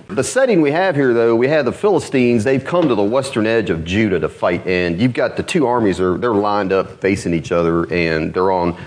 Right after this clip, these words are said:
the sides of two mountains, and there's this big valley that's in between them, and the estimate is that valley was about a mile wide that was in between the army of the Philistines and the army of Israel.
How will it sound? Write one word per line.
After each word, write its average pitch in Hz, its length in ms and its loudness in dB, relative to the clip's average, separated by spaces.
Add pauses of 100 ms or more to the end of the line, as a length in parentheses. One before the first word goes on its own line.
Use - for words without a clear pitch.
the 90 100 -4
sides 104 480 -2
of 87 120 -2
two 104 220 0
mountains, 98 480 -2
and 90 180 0
there's 87 240 0
this 82 200 -2
big 120 400 -4
valley 110 400 0
that's 85 200 -4
in 101 140 0
between 95 380 -2
them, 82 160 -2
and 82 200 -4 (320)
the 110 120 -4
estimate 113 360 -2
is 101 180 2
that 95 160 0
valley 98 360 0
was 82 160 -4
about 87 240 0
a 80 60 -2
mile 85 360 -2
wide 80 420 0
that - 100 -8
was 78 180 -8
in 80 120 -2
between 80 360 -4
the 76 120 -2
army 80 260 0
of 73 80 -6
the 71 80 -4
Philistines 80 600 -4
and 78 140 -6
the 78 60 -4
army 80 320 -2
of 78 120 -4
Israel. 85 460 -2